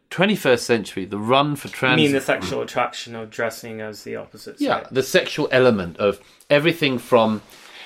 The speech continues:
Speaker 1: wanting to wear an item of the opposite sex's clothing to imagining yourself in the body of the opposite sex. Trans has tried to say this has nothing to do with sex, it's hardware.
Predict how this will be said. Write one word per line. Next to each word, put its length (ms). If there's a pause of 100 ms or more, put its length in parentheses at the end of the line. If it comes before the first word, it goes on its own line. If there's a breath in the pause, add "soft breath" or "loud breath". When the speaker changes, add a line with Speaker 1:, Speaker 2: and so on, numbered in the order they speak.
(100)
Speaker 1:
wanting 360
to 80
wear 220
an 80
item 340
of 80
the 80
opposite 340
sex's 460
clothing 680
to 240
imagining 480
yourself 380
in 160
the 60
body 340
of 160
the 80
opposite 360
sex. 360 (960 loud breath)
Trans 440
has 140
tried 420
to 80
say 280
this 180
has 160
nothing 320
to 100
do 160
with 120
sex, 360
it's 160
hardware. 520